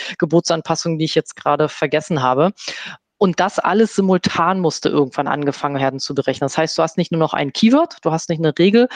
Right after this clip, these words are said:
sondern du musstest plötzlich Hunderttausende von Keywords gleichzeitig in verschiedenen Abhängigkeitsstufen auch noch berechnen können. Und da kam dann sozusagen das Thema A I immer mehr ins Rollen. Das hat natürlich Google auch irgendwann erkannt. Google hat auch angefangen vor, naja, auch schon fast acht Jahren so die ersten Schritte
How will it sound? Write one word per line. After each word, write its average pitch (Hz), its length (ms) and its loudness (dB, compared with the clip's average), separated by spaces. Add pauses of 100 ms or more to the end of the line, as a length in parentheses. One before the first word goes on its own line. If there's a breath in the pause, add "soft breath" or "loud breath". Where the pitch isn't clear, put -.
(140 loud breath)
sondern 170 220 0
du 160 80 0
musstest 180 340 -2
plötzlich - 380 -2
Hunderttausende 180 600 0
von 165 220 -4
Keywords 190 520 0
gleichzeitig 185 760 0
in 175 100 -2
verschiedenen 180 540 2
Abhängigkeitsstufen 147 1160 -2 (360 loud breath)
auch - 220 0
noch 143 160 0
berechnen 139 440 0
können. 147 200 -2
Und - 240 -4
da 156 160 0
kam 175 260 -2
dann 185 80 2
sozusagen 165 440 -2
das - 180 -4
Thema 160 440 2
A 147 300 2
I 170 120 4
immer 190 440 4
mehr 160 400 2 (300 loud breath)
ins 160 280 -2
Rollen. 214 460 4 (420 loud breath)
Das 180 180 0
hat 196 100 -2
natürlich 175 460 -2
Google 233 280 4
auch 220 160 2
irgendwann 220 440 2
erkannt. 214 440 -2
Google 175 240 0
hat 160 140 0
auch - 160 0
angefangen 165 680 -2
vor, 156 460 2
naja, 143 200 2
auch - 160 -2
schon 170 180 -2
fast - 300 -6
acht - 240 -4
Jahren 156 320 2
so 175 100 0
die 165 160 2
ersten 160 380 -4
Schritte 262 500 2